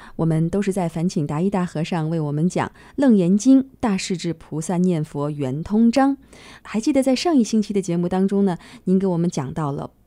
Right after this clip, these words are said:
佛和众生的关系。佛就好像是我们慈悲的母亲，母亲自然会想念孩子，可是孩子怎么样呢？不是每个孩子都很听话，都会想念父母的啊。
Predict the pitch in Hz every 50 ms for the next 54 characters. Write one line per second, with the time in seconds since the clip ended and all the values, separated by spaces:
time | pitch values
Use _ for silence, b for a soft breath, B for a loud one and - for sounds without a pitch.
0 | _ - - - - 165 156 151 165 233 254 - _ _ _ _ - - 170 175
1 | 170 - 254 240 190 160 160 - 220 220 220 208 165 147 - - 285 311 349 370
2 | 359 - - - - - - _ _ _ _ - - - - - 202 196 208 220
3 | 262 - - - - 302 240 - 185 156 - 214 202 196 - - 196 175 160 143
4 | 120 - - - 170 156 151 147 147 143 147 147 143 156 - - - - - 175
5 | - 202 202 202 190 165 160 170 160 151 135 - - - - - 220 214 226 233
6 | - B B B B B B B B B B 254 240 233 226 - 339 359 359 359
7 | - - 370 339 330 330 - 339 330 302 269 254 240 - - 185 160 180 185 -
8 | 160 - - 143 127 - 180 214 - 226 - B B B B B B - - 262
9 | 285 269 - - - 190 165 170 233 294 - 381 - 269 202 180 170 180 180 170
10 | 165 160 151 151 156 - _ _ _ _ - 208 214 - 220 196 120 - - 185
11 | 160 156 127 147 175 - 165 175 180 135 131 - 151 151 165 - 165 143 147 -
12 | 165 170 170 - 160 143 143 - - 139 120 147 160 170 165 - 240 214 196 165
13 | 131 95 - - - 127 139 131 -